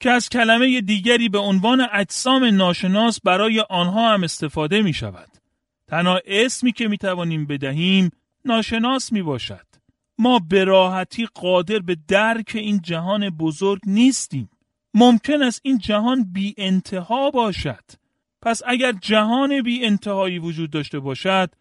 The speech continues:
حتماً خداوند بی انتهایی هم وجود دارد. خداوند گفت: "نزد پدر من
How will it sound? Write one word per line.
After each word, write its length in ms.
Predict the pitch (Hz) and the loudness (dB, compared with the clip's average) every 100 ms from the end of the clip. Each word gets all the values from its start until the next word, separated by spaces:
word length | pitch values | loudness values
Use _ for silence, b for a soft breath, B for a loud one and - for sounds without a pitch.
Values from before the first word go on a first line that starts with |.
| _ | _
حتماً 760 | - 240 247 - - 226 285 277 | -8 0 0 0 -4 -2 0 0
خداوند 680 | - 226 226 220 254 285 285 | -2 -2 0 0 0 0 -2
بی 300 | 277 247 240 | -2 0 2
انتهایی 540 | 214 208 208 196 185 | 0 0 0 0 0
هم 160 | 180 175 | 0 -2
وجود 280 | 156 147 143 | -4 -6 -4
دارد. 540 | 139 127 107 - _ _ _ _ _ | -4 -4 -6 -12 _ _ _ _ _
خداوند 520 | - 156 170 190 208 | -6 0 4 4 4
گفت: 580 | 190 208 208 214 208 - _ _ - | 4 6 6 6 4 -10 _ _ -4
"نزد 460 | 160 202 226 196 226 | 0 2 0 -2 -4
پدر 500 | - - 196 214 208 | -4 -6 0 0 0
من 360 | 208 214 214 | 0 0 -2